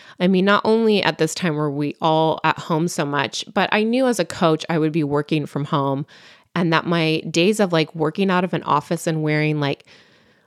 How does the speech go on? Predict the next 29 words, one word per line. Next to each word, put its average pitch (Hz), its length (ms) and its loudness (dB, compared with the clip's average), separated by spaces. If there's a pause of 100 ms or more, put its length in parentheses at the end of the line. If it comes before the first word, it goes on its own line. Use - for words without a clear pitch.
(120)
business-inspired 175 1300 2 (260)
workwear 165 800 2
and 143 320 -4
suits - 580 -2
and 147 440 -2
blazers 170 760 2
and 147 400 -2 (840)
work 175 320 0
pants 156 400 -2
and 151 100 -4
stuff - 220 -4
like 160 160 -2
that, 156 400 -2
dress 165 260 -2
pants, - 540 -4 (420)
those 190 260 2
days 349 240 0
were, 415 80 0
like, 392 200 0
pretty 185 320 0
much 165 400 0
over, 151 400 0
especially 254 600 2
if - 420 0 (320)
I 185 80 6
was 180 180 2
really 180 220 4
taking 165 480 0
this 151 440 0